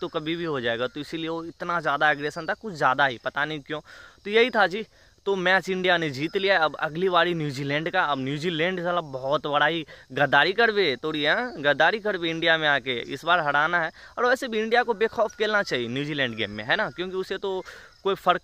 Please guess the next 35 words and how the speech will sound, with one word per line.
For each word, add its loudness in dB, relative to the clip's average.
पड़ता 2
नहीं -2
हार 4
जीत -4
से, -2
और 2
ना -2
ही -6
न्यूजीलैंड -2
को -2
फ़र्क 0
पड़ेगा। -6
तो -2
कल 2
का 0
मैच -2
में -8
दिखा, 0
चढ़ -2
के -4
खेले -4
और 0
मारे -2
बस, -4
जैसे -2
चल -2
रहा 0
है -4
ना, -4
वैसे 0
मारे। 2
रोहित -4
शर्मा -4
छोड़े -4
ना, -8